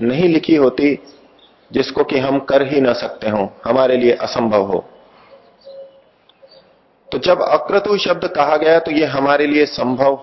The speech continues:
होना ही चाहिए। और यदि शास्त्र में कही हुई बात जीवन में नहीं उतारी जा सके, उसका पालन किया ही ना जा सके, जो संभव ही ना हो,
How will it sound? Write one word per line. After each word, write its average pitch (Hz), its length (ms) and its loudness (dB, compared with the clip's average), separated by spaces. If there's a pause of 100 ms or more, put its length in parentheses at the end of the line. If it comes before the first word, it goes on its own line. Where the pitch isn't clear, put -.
होना 123 220 2
ही 131 200 -2
चाहिए। 110 580 2 (1900)
और 131 160 2
यदि 165 220 2
शास्त्र 160 420 0
में 185 140 2
कही 170 360 2
हुई 160 300 4
बात 131 360 2 (180)
जीवन 139 240 4
में 147 180 2
नहीं 139 300 0
उतारी 135 440 0
जा 117 180 2
सके, 127 420 -2 (3250)
उसका - 240 -2
पालन 160 400 2
किया 156 280 2
ही 175 160 -2
ना 170 120 4
जा 143 200 2
सके, 151 380 -2
जो 139 140 0
संभव 139 400 2
ही 165 100 4
ना 147 120 0
हो, 135 260 2